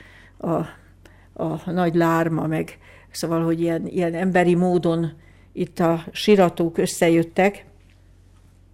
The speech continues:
és, ö, ezért azt olvassuk itt, hogy Márta, mint hallotta, hogy Jézus jön, elébe ment.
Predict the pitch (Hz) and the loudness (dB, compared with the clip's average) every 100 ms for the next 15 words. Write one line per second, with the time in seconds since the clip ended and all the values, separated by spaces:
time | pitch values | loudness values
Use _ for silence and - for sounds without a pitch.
0 | _ _ _ _ - - - - - - | _ _ _ _ -20 -20 -20 -20 -18 0
1 | 185 180 - 214 185 190 165 - - - | 4 4 2 2 2 2 -2 -10 -20 -20
2 | - - - - - 240 220 190 - 220 | -20 -14 -8 0 4 6 6 4 2 0
3 | - - - 185 170 165 - 185 202 - | -2 -4 2 2 2 -2 -4 -2 -2 0
4 | 175 214 214 - 175 170 170 202 190 165 | 2 2 2 0 0 0 0 2 2 2
5 | - 170 165 185 190 160 - 175 160 175 | 0 -2 0 2 0 0 -2 -2 0 2
6 | 165 156 160 160 165 170 | 2 0 -2 -4 -8 -10